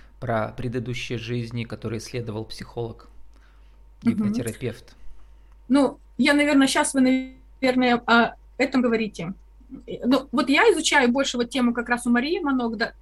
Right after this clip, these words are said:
Speaker 2: Долорес Кэннон. Вот она дает вот эти «Жизнь между жизнями», вот эти все вещи. И для меня вот это интересная тема.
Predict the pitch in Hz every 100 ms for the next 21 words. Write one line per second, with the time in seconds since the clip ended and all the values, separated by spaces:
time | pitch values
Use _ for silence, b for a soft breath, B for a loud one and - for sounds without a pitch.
0 | - 220 233 233 254 233 - 294 554 339
1 | 196 - - - 208 233 226 220 220 208
2 | 208 214 208 208 196 214 - - - -
3 | - - 226 277 247 247 254 254 254 247
4 | 294 302 269 262 254 254 247 b b -
5 | 254 254 226 - 220 226 415 - 214 -
6 | - b b b - 240 220 240 247 262
7 | 269 240 214 208 196 190 185 180 185 180
8 | 180 185